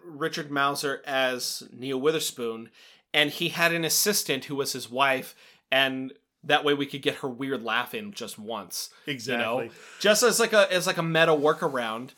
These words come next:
Speaker 2: You know, you know what I love about
Speaker 1: Um,
Speaker 2: this movie, honestly, is that, and I think we talked about this in the first, in the first one.
Speaker 1: Because they do blend together.
Speaker 2: Yeah.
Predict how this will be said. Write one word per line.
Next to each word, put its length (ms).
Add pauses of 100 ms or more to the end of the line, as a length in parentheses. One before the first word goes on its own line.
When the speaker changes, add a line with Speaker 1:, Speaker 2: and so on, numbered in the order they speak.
Speaker 2:
You 140
know, 180
you 80
know 80
what 80
I 60
love 160
about 160
Speaker 1:
Um, 60
Speaker 2:
this 140
movie, 360 (280)
honestly, 520
is 300
that, 260 (600)
and 140
I 40
think 160
we 80
talked 220
about 180
this 200
in 100
the 80
first, 360 (200)
in 60
the 80
first 340
one. 80
Speaker 1:
Because 300
they 100
do 160
blend 240
together. 520 (180)
Speaker 2:
Yeah. 300